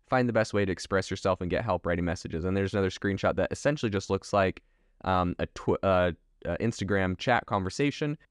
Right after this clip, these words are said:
except it is obviously A I. So I think this is actually really interesting.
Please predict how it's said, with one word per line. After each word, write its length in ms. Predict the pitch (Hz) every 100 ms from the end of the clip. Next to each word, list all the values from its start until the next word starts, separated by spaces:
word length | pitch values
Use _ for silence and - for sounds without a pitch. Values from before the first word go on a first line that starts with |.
| _
except 400 | 107 - 113 107
it 80 | 98
is 140 | 95 -
obviously 560 | 87 85 - 92 95 -
A 180 | 107 117
I. 180 | 92
So 240 | 90 151 143
I 80 | 151
think 160 | 208 240
this 100 | 214
is 100 | 160
actually 280 | 151 131
really 360 | 104 117 131 123
interesting. 500 | 104 110 135 - 101